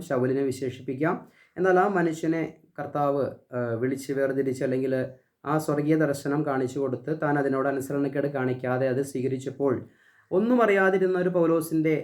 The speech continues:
ആ ഒരു പ്രാരംഭ കാലഘട്ടത്തിൽ അദ്ദേഹവും ജലസ്നാനം സ്വീകരിച്ചു. അനനിയാസ് അദ്ദേഹത്തോട് വന്ന് കാര്യങ്ങൾ പറയുമ്പോൾ എഴുന്നേറ്റ് സ്നാനം സ്വീകരിച്ചു എന്നുള്ളത് നമുക്ക് കാണാൻ സാധിക്കുന്നുണ്ട്. അങ്ങനെ പൗലോസും ജലസ്നാനം സ്വീകരിച്ച മനുഷ്യനാണ് എന്ന് വചനത്തിൻ്റെ അടിസ്ഥാനത്തിൽ നമുക്ക് മനസ്സിലാക്കാൻ സാധിക്കുന്നുണ്ട്.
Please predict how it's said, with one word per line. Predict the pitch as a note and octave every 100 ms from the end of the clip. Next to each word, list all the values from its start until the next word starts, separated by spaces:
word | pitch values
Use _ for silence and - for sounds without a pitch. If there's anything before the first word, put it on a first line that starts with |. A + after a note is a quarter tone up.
| -
ആ | C#3+ D3+
ഒരു | D3+ D#3
പ്രാരംഭ | - D3 D#3+ F3 F3
കാലഘട്ടത്തിൽ | D#3 C3 A#2+ A#2+ A2+ B2 B2
അദ്ദേഹവും | C3+ D#3 D3 D#3+ F3+ B3 - _ _ _ -
ജലസ്നാനം | B2+ D3 D#3+ E3+ E3+ F3
സ്വീകരിച്ചു. | E3+ D3+ C#3 C3 - C3 -
അനനിയാസ് | C3+ C#3 C#3+ C#3 C#3
അദ്ദേഹത്തോട് | C3 C3 B2+ C3+
വന്ന് | C3 B2+ B2+
കാര്യങ്ങൾ | B2+ B2+ C3
പറയുമ്പോൾ | C#3+ B2+ A#2+ B2 D#3+ D4 - _ _ _
എഴുന്നേറ്റ് | D3+ E3 F3 F3+
സ്നാനം | F3+ E3+ F#3 F#3+
സ്വീകരിച്ചു | F#3 F#3 G#3 G#3+
എന്നുള്ളത് | E3 C3+ B2 C3+
നമുക്ക് | C#3 B2 B2+
കാണാൻ | B2+ B2+
സാധിക്കുന്നുണ്ട്. | B2+ B2 B2 B2 C3
അങ്ങനെ | C3+ D#3 F3+
പൗലോസും | E3 D#3 D#3+ F#3+ F3 E3 F3
ജലസ്നാനം | E3+ C#3+ C#3 C#3 C3+ C#3
സ്വീകരിച്ച | C#3 B2+ B2+ C#3
മനുഷ്യനാണ് | B2+ B2+ B2 D#3 D#3 D#3
എന്ന് | D#3+ C3+ F3+
വചനത്തിൻ്റെ | D#3 D3+ F#3 F#3 F3
അടിസ്ഥാനത്തിൽ | C#3+ A#2+ B2 A#2+ B2
നമുക്ക് | B2+ A#2+ A#2
മനസ്സിലാക്കാൻ | A2+ A2+ B2 C3+ D3
സാധിക്കുന്നുണ്ട്. | F3 E3+ C#3+ A#2+ G2+